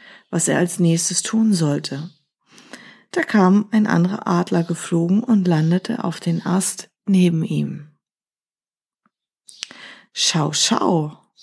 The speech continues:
meinte der zweite Vogel, "du bist aber ein komischer Adler."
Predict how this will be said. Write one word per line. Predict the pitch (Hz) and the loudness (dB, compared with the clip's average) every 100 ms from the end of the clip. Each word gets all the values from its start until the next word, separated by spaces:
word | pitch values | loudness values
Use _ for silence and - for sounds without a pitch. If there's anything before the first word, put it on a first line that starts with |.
| - - | -10 0
meinte | 160 151 151 | 4 4 2
der | 143 139 | -4 -6
zweite | - 143 143 147 | -4 -4 -4 -6
Vogel, | - 156 139 135 151 - - - - _ - | -4 -4 -2 -4 -6 -16 -20 -20 -20 _ -2
"du | 175 | 2
bist | 254 285 - | 2 0 0
aber | 147 147 | 0 0
ein | 151 151 | 0 0
komischer | - 165 151 147 147 - | 0 2 2 0 -2 -6
Adler." | 135 - - 135 151 | -10 -10 -10 -12 -14